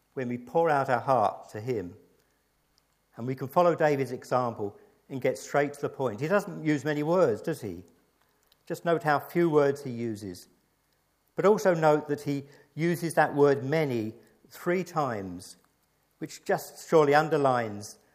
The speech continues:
that he's totally overwhelmed by the scale of the opposition, the number of people who are out to kill him.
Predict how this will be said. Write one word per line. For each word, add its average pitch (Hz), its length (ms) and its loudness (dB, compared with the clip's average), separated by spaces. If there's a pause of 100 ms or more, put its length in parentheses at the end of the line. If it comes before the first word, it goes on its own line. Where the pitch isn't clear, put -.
(460)
that - 100 -8
he's 143 160 -6
totally 170 480 0
overwhelmed 123 760 0 (680)
by 117 100 -2
the 110 120 -4
scale 127 420 0
of 110 120 -6
the 117 100 -4
opposition, 110 640 -8 (580)
the 127 80 -4
number 147 320 -2
of - 180 -4
people 107 520 -6 (320)
who 123 60 -6
are 113 100 -2
out 117 360 -2 (420)
to 123 60 -12
kill 107 280 -8
him. 95 240 -12